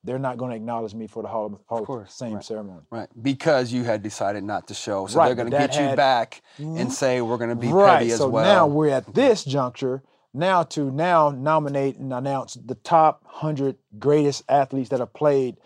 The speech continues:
Speaker 2: This
Speaker 1: the
Speaker 2: is another
Speaker 1: game.
Speaker 2: chance to give another jab at you and get back
Speaker 1: Right,
Speaker 2: at
Speaker 1: but
Speaker 2: you.
Speaker 1: that, and this is another time, I mean,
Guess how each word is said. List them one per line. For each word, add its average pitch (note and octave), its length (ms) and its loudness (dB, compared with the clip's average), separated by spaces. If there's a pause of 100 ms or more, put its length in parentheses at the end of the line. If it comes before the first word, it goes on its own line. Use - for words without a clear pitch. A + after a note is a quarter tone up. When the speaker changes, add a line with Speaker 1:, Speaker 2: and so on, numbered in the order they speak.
(180)
Speaker 2:
This C3 140 -6
Speaker 1:
the C3 60 -2
Speaker 2:
is B2+ 40 -2
another D3 300 4
Speaker 1:
game. C3+ 80 -2
Speaker 2:
chance C3+ 380 -2
to B2+ 60 -6
give B2 200 -2
another B2 260 -2
jab A2+ 400 0
at G#2 240 -2
you G#2 160 -6
and G#2 160 -8
get G2+ 160 -12
back - 100 -6
Speaker 1:
Right, C4 160 6
Speaker 2:
at D#3+ 60 0
Speaker 1:
but G3 100 4
Speaker 2:
you. G3+ 120 6
Speaker 1:
that, - 80 -8
and G3 280 -6
this G#3+ 140 0
is F#3 100 -4
another F3+ 420 6
time, E3 340 2
I - 20 0
mean, D#3 260 -4